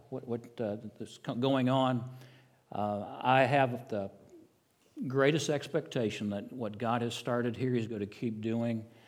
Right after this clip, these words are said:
long after I'm gone, um, and I'm so thankful. Um, let's pray.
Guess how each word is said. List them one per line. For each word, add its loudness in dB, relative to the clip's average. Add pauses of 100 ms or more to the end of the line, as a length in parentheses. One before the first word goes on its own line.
(720)
long 2
after 2
I'm -2
gone, -8 (420)
um, -14 (260)
and -4
I'm 0
so -2
thankful. -8 (840)
Um, -6 (2000)
let's -2
pray. -2